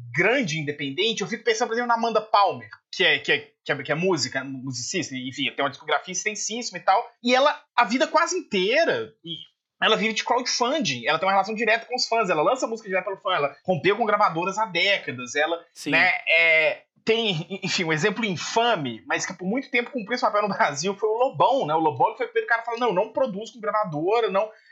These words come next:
Speaker 1: é, vou lançar meus próprios discos, vou não sei o quê."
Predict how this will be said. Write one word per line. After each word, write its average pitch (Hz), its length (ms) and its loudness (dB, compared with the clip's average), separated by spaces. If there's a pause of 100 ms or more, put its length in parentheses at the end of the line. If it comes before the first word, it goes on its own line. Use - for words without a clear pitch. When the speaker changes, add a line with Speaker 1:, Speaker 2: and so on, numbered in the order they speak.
Speaker 1:
é, 147 240 4
vou 143 200 0
lançar 196 260 2
meus 190 120 0
próprios 185 320 -2
discos, 170 600 -4
vou 180 100 -2
não 190 60 -6
sei 190 140 -4
o - 40 -20
quê." 220 120 0